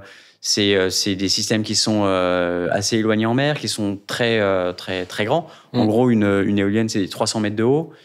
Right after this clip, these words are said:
Speaker 1: Et si un générateur tombe en panne, bah, c'est cinq tonnes qu'il faut soulever, euh, et remplacer. Donc, imaginez que, euh, lorsqu'une éolienne tombe en panne, bah, nous, on doit louer un bateau, un bateau qui est mutualisé par, euh, l'ensemble des concurrents sur, sur des, des, des fermes d'éoliennes offshore.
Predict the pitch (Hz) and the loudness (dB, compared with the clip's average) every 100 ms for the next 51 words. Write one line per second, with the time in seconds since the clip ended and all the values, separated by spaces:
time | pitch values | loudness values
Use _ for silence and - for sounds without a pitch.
0 | _ - 101 135 117 117 110 110 113 113 | _ -4 -2 0 2 2 2 0 -2 0
1 | 101 98 143 156 120 - 101 131 117 - | -2 0 0 0 -2 -2 0 0 -2 0
2 | 139 147 113 - 110 - 113 120 139 151 | 0 0 -4 -10 -8 -4 0 2 0 -2
3 | - _ - 107 101 107 107 107 107 - | -14 _ -4 0 0 0 0 0 -2 -4
4 | 95 - _ _ _ - 104 117 139 131 | -8 -14 _ _ _ -4 -2 2 4 4
5 | 120 120 131 151 156 151 123 139 139 113 | 4 4 4 2 0 0 2 4 2 2
6 | 107 104 101 117 - 120 117 110 110 101 | 4 4 2 0 0 2 2 0 -2 -2
7 | 90 117 143 107 98 123 127 107 101 107 | 0 0 0 0 0 2 2 2 2 2
8 | 107 98 98 95 143 - 101 101 104 120 | 0 0 -2 0 -4 -2 -2 0 0 -2
9 | 110 98 98 - 95 95 110 101 95 90 | -2 -2 -2 -2 -4 -2 -4 -2 -2 -2
10 | 90 87 90 104 98 98 92 107 107 104 | -4 -4 -4 -2 -2 -2 -4 -2 -2 -4
11 | 87 87 92 95 90 90 101 - - - | -8 -10 -10 -10 -8 -8 -10 -10 -10 -10
12 | 110 107 95 90 107 160 165 - - 170 | -4 -2 -2 -2 -4 -4 -6 -6 -4 -6